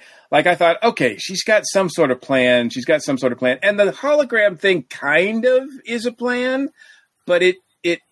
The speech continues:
was so clunky a device that I didn't really buy it as a, like, she really knew what was going on. Like, she really should have been able to figure out what his,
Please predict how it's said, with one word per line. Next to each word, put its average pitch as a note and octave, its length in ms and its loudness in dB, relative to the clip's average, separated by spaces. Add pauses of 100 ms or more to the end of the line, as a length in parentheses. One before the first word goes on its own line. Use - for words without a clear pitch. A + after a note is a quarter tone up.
(140)
was E3+ 180 -2
so F#3 160 2
clunky D#3 560 -2
a - 20 4
device D3 600 0
that C#3+ 100 2
I C3+ 200 2 (100)
didn't D3 280 0
really C#3+ 260 0
buy B2+ 320 2
it C3 120 4
as A#2+ 200 0
a, A2+ 300 2 (320)
like, B2 180 2
she D3 140 0
really C#3 300 4
knew C#3 140 4
what C3+ 140 2
was B2 120 -6
going C3 300 2
on. C3 420 2 (280)
Like, D3 120 0
she D4 160 0
really C#4+ 240 2
should G3 160 0
have F3 80 2
been E3+ 100 2
able D#3 200 2
to B2+ 60 -4
figure C3+ 260 2
out B2 160 2
what B2 160 2
his, A#2 460 -2